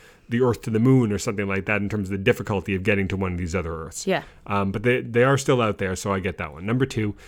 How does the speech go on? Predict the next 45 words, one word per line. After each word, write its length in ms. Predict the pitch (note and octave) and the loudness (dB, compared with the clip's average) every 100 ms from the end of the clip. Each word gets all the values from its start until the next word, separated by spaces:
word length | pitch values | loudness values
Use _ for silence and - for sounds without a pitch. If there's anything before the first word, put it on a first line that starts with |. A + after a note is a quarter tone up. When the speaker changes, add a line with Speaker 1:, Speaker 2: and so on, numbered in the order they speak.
| - - | -20 -6
Speaker 1:
Supergirl 560 | - D3+ D3+ D3+ D3 | -4 0 2 4 4
characters 440 | D3 C3+ C3 C3+ A2 | 2 0 2 0 2
relocated 520 | B2 A#2+ B2+ A#2 G#2 | 2 2 0 0 0
to 40 | |
main 240 | G#2+ G#2 F2+ | -2 -2 -4
Earth. 300 | D2+ - - - | -8 -16 -16 -4
Definitely 320 | A2+ C3 A#2 | -2 0 2
get 200 | A#2 A2 | 2 2
that 180 | G2+ E2 | 0 -2
one. 200 | D#2 D#2+ | -6 -6
Speaker 2:
Yep. 260 | G#3 A#3+ - | -4 -4 -2
Speaker 1:
My, 300 | A#2+ A#2 A#2 | 2 2 2
my 160 | A#2+ A#2 | 0 0
sort 240 | - B2+ | 2 4
of, 220 | A#2 G2+ | 2 0
um, 540 | A#2+ A2 G#2 G2 A#2 - _ | -4 -2 -2 -4 -6 -14 _
nested 680 | G#2+ A2+ B2+ - A#2+ G#2 G2 - | -2 2 2 2 2 2 -2 -4
prediction 420 | - B2 A#2+ C3 | 0 2 2 2
under 160 | A#2 G#2+ | 2 2
that 200 | A2 A2+ | 2 0
one 160 | G#2 G2 | -2 -2
was, 380 | G2 F#2 F#2 - - _ | -2 -2 -6 -12 -20 _
um, 280 | - G#2 G2 | -4 0 0
that 120 | G2 | 0
they 80 | A2 | 2
will 120 | G#2 G2+ | 2 4
probably, 500 | - A#2+ A#2 A2+ - _ _ _ _ _ _ _ | 4 6 4 2 0 _ _ _ _ _ _ _
as 260 | C#3 B2 A#2 | 4 4 4
was 140 | A2 | 0
the 60 | - | 0
case 200 | A#2 - | -4 -2
in 60 | A2+ | -2
the 60 | |
comics, 480 | - G3+ E3+ - - - _ - | 4 6 6 2 -6 -18 _ -10
the 60 | C3 | 0
characters 440 | C#3+ C3 C#3 G#2+ | 2 4 2 0
will 320 | A#2 A2+ - A#2+ | 0 0 0 0
always 360 | B2 A#2+ A2+ | 2 2 -2
remember 500 | A2+ A2+ A#2+ A#2 A2 | -2 0 0 2 0
there 180 | G2+ A2 | 0 -4
having 360 | - A#2+ G#2 A2+ | -2 -2 -2 -2
only 260 | A2+ A2 | -2 -2
been 240 | F#2+ G2 F#2 | -2 -2 -2
one 180 | F#2 | -4
Earth. 320 | E2 - - | -6 -14 -20